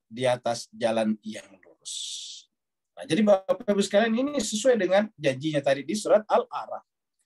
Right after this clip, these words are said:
Allah mengatakan, "Walaqad adalla minkum jibilan katsiran, afalam taqulu, afalam takunu taqilun." Jadi solusinya, jalan keluarnya adalah akal. Kata berpikir di sini sebetulnya ini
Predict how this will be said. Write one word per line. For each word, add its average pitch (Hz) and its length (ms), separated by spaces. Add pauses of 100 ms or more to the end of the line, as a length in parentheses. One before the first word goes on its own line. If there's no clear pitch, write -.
(420)
Allah 185 240
mengatakan, 220 560 (640)
"Walaqad 147 560
adalla 165 720
minkum 151 480
jibilan 127 560
katsiran, 240 480 (580)
afalam 156 640
taqulu, 127 840
afalam 156 400
takunu 135 480
taqilun." 110 480
Jadi 196 480 (460)
solusinya, 190 800
jalan 226 320
keluarnya 180 480
adalah 240 320
akal. 208 380 (1900)
Kata 139 240
berpikir 202 480
di 202 120
sini 247 200
sebetulnya 285 460
ini 320 40